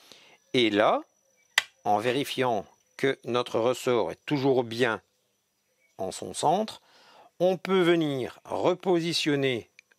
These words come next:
l'ensemble. Le meilleur, c'est d'essayer de faire sortir, voilà, essayer de faire sortir un petit peu.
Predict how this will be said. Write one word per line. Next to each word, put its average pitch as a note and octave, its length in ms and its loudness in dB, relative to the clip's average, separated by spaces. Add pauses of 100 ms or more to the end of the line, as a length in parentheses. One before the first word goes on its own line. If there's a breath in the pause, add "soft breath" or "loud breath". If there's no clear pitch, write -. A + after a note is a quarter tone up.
(220)
l'ensemble. C3 760 0 (640 soft breath)
Le A2+ 140 -2
meilleur, C3 400 0
c'est - 160 -14 (320)
d'essayer A2+ 300 -6
de - 60 -16
faire - 160 -8
sortir, - 320 -8
voilà, F2 260 -2 (100)
essayer - 240 -6
de - 60 -12
faire - 140 -4
sortir A2+ 360 -6
un G#2 80 -2
petit G#2 160 -8
peu. E3+ 180 -8